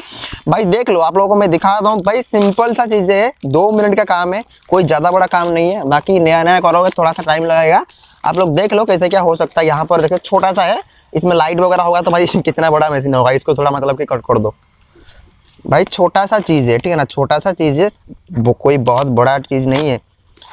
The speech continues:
बाकी यहाँ पर आप लोग देख लो, ये भाई देख सकते हो इतना ही छोटा सा चीज़ है। इसका भाई price की अगर हम बात करें कि दो हज़ार रुपये के करीब पड़ जाएगा भाई। तो भाई साहब यही देख सकते हो छोटा सा है भाई। यहाँ पर ये जो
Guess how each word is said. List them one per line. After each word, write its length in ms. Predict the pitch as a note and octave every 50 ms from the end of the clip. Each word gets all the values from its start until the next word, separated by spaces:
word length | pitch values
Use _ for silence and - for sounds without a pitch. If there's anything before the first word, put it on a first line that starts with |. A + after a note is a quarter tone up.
| - - _ - B2
बाकी 320 | A#2+ A#2 A#2 - C3+ B2+
यहाँ 180 | C3 B2+ B2+ A#2
पर 100 | B2+ C3
आप 100 | B2 C3
लोग 100 | C3 B2+
देख 220 | A2+ A#2+ B2+ B2+ B2+
लो, 200 | A#2 B2 D3+ F#3 - - _ _ _ _ _ _ _ _ _ _ _ - _ _ _ _ - - _ - - - - - - C3+
ये 200 | C3 C3 C#3 C#3+
भाई 220 | B2+ C3 C3 C3+
देख 200 | B2 B2 C3 A#2+
सकते 280 | - - A#2+ - - C3+
हो 100 | C#3 C#3+ - - - - -
इतना 280 | - - D#3+ D3 D3
ही 100 | D#3+ F3
छोटा 280 | F3 - D#3+ D3 D#3 D3
सा 160 | - D#3 D3+
चीज़ 320 | - - C#3 C#3 B2+ B2+
है। 120 | C#3+ D3+ G3 _ _ _ _ - - - - - - - - C3+
इसका 220 | C3 - D#3+ D3+
भाई 140 | C#3+ D#3 E3+
price 360 | - - C#3 B2 B2+ D#3+ -
की 80 | - F3
अगर 180 | D#3 D3 D#3+ E3
हम 120 | D#3+ D3
बात 200 | C#3 C#3 C#3+ C#3+
करें 300 | - - C#3+ C#3+ D3 D3+ D3
कि 80 | E3
दो 200 | D3 C3+ C#3+ C#3+ D3+
हज़ार 180 | C#3+ D#3 D#3+ D3+
रुपये 200 | D3+ C#3+ E3 D#3
के 80 | E3 D#3
करीब 220 | E3 D3+ D#3+ D#3+
पड़ 180 | - D3 C#3+ D#3
जाएगा 320 | C#3+ C#3 B2 A#2 A2+ A2+
भाई। 140 | G#2+ G#2 G2+ - - - - _ _ - - _ _ - _ _ -
तो 100 | C3+ C3+
भाई 160 | C3+ C3 C3+
साहब 220 | B2+ E3 D#3+ D3 D3
यही 280 | C#3 D3+ E3+ F#3+ G3
देख 160 | F3+ F3+ D#3
सकते 300 | - - - - - -
हो 120 | C#3+ F3 G3 _ _ -
छोटा 420 | - - A3 A3 G3+ - A#3 A#3+ A#3
सा 120 | A#3+ A#3
है 100 | A3+ A3+
भाई। 500 | F#3 F#3 F#3+ G3+ A#3 A3 F#3+ D3+ B2 - - -
यहाँ 240 | D3+ E3+ E3 F#3 G3+
पर 200 | F#3 G3 G#3+ G#3+
ये 200 | G#3+ G#3+ A3+ A#3 A3+
जो 240 | G3 - G#3+ A3+